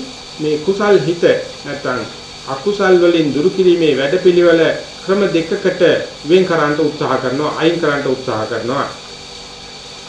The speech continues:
එකක් තමයි දැනට ඇති වෙලා තියෙන කෙලෙස්. දේශ ඒ කෙලෙස් මතුවෙන අවස්ථාවේ කෙලින්ම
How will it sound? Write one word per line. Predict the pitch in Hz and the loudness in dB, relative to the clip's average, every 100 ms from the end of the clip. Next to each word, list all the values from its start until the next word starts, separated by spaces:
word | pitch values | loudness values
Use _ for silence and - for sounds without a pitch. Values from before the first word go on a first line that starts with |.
| - 139 | -16 -10
එකක් | 131 170 170 | -2 -2 -2
තමයි | 180 180 180 214 226 - - - - - - | 0 2 2 2 0 -6 -14 -18 -18 -18 -12
දැනට | 135 147 165 170 170 170 160 143 - - - - 147 | -4 -2 0 0 0 4 4 2 -2 -12 -16 -14 -10
ඇති | 160 254 | -4 2
වෙලා | 233 165 143 131 | 6 6 6 2
තියෙන | 135 123 120 | 0 0 2
කෙලෙස්. | 151 143 110 - - - - - - - - - - - - - - - - - - - - - - - - - - - - - - 135 | 4 4 4 -2 -14 -16 -18 -18 -18 -18 -18 -18 -18 -18 -18 -18 -18 -18 -18 -18 -18 -18 -18 -18 -18 -18 -18 -18 -18 -18 -18 -18 -18 -10
දේශ | 131 180 175 110 - - - - - | 0 2 2 -4 -8 -14 -16 -16 -10
ඒ | 143 147 | -2 0
කෙලෙස් | 147 175 170 165 | 2 2 2 0
මතුවෙන | 143 147 180 190 196 | -2 -2 4 4 6
අවස්ථාවේ | 165 185 180 - 180 175 175 156 | 2 2 0 -2 0 2 2 0
කෙලින්ම | - 160 185 220 233 | 0 2 4 2 2